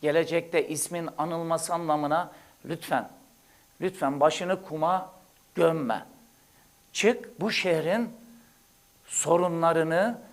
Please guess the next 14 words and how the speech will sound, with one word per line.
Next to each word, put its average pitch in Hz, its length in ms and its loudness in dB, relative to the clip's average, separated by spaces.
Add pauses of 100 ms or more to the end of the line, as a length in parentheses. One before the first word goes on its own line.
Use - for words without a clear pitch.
(320)
bu 139 300 -2
şehrin 190 680 0
insanların, 170 1000 -2 (380)
e, 139 100 0
yaşaması 170 840 4
adına, 165 400 2
bu 202 100 -2
şehrin 175 440 -2
güzelleşmesi 180 800 2
adına 165 440 2 (560)
sorunları, 185 800 -2 (460)
e, 127 300 -2
masaya 160 460 0
yatırıp 175 640 -2